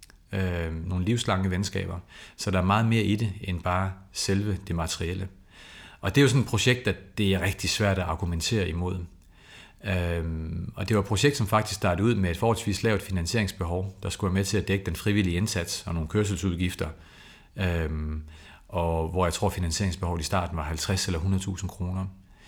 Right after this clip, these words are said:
Men det, der gjorde forskellen i det her projekt, det var den gode historie.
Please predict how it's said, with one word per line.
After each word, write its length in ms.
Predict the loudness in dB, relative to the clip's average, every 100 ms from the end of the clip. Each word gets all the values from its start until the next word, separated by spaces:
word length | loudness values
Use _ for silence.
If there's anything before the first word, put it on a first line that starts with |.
| -20 -16 -16 -8 2
Men 220 | 4 6
det, 100 | 6
der 60 |
gjorde 240 | 8 6 6
forskellen 360 | 4 6 4
i 20 | 6
det 100 | 6
her 80 |
projekt, 460 | 4 2 2 0 -2
det 100 | 0
var 80 | 0
den 120 | 2
gode 220 | 4 4
historie. 400 | 4 4 2 2